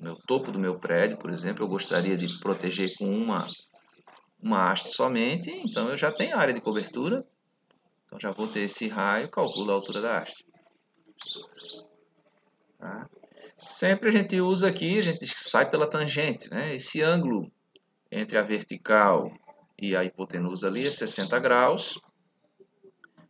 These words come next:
Pode ser menor, de acordo com a norma aí, em algumas situações, mas nesse caso aqui vamos usar sessenta graus.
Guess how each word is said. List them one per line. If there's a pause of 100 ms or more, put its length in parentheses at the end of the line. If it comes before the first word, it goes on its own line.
(380)
Pode
ser
menor,
de
acordo
com
a
norma
aí,
em
algumas
situações,
mas
nesse
caso
aqui
vamos
usar
sessenta
graus.